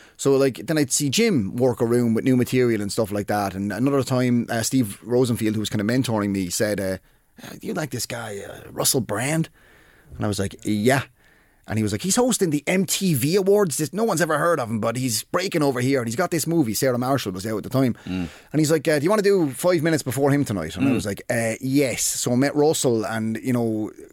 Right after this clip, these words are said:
Speaker 1: got to ask him things and all that. But the problem was I was twenty-three, twenty-four,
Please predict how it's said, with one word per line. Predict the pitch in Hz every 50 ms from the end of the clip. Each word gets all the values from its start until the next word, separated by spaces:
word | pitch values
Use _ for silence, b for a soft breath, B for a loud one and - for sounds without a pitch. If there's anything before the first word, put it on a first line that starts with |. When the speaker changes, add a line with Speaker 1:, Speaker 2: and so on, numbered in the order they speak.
| - -
Speaker 1:
got | - 123 117 120 -
to | - 120 107 110 95 - _ - - 60 - 73 78 -
ask | - 123 123 - - -
him | 208 220 214
things | - 143 123 117 110 104
and | 95 113
all | 110 113
that. | 113 107 104 -
But | 117 117
the | 131
problem | - - 190 202 190 170 151 139 131
was | 135 139 147 139 131 120 120
I |
was | 110 104 -
twenty-three, | - - 165 160 151 127 - 143 143 139 139 120
twenty-four, | - 143 143 147 127 - - 123 120 127 123 107 85